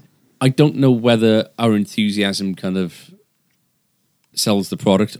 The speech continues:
or whether it's just a case of, you know, as we talk, you know, things come in kind of cycles whereby, you know, just this brand really does seem to be kind of pushing all the buttons at the moment. You know, it's, um,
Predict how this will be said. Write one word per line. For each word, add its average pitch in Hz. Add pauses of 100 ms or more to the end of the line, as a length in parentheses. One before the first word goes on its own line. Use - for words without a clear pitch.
or 101
whether 92
it's 90
just -
a 98
case 92
of, 90 (1300)
you 101
know, 90 (480)
as 117
we 220
talk, 107
you 104
know, 92
things 101
come 101
in 92
kind 98
of 90
cycles 95
whereby, 98 (600)
you 107
know, 92 (300)
just -
this 117
brand 90 (240)
really 95
does 95
seem 98
to 78
be 90
kind 92
of 85
pushing -
all 90
the 87
buttons -
at 87
the 87
moment. 87
You 101
know, 90
it's, 92
um, 98